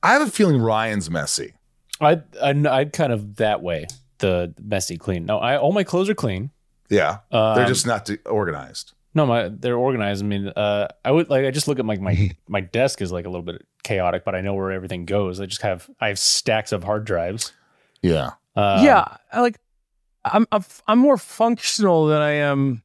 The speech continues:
Speaker 3: "Oh, this needs to be, like, let me mo-, let me move this right here."
Speaker 1: Well, let,
Speaker 3: I'm
Speaker 1: let
Speaker 3: not
Speaker 1: me tell
Speaker 3: that
Speaker 1: you
Speaker 3: person.
Speaker 1: something. Let me tell you something. My, uh, old therapist, who was right about this one thing, said, "You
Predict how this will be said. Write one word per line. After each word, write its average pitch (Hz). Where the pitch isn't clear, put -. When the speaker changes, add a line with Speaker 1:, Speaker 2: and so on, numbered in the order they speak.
Speaker 3:
"Oh, 170
this 160
needs 165
to 143
be, 147
like, 139
let 156
me 151
mo-, 151
let 175
me 180
move 175
this 147
right 156
here." 135
Speaker 1:
Well, 151
let, 190
Speaker 3:
I'm 127
Speaker 1:
let -
Speaker 3:
not 156
Speaker 1:
me -
tell 135
Speaker 3:
that 175
Speaker 1:
you 147
Speaker 3:
person. 117
Speaker 1:
something. 101
Let 120
me 143
tell 135
you 107
something. 65
My, 123
uh, -
old 123
therapist, 104
who 95
was 95
right 104
about 80
this -
one 78
thing, 69
said, 107
"You 120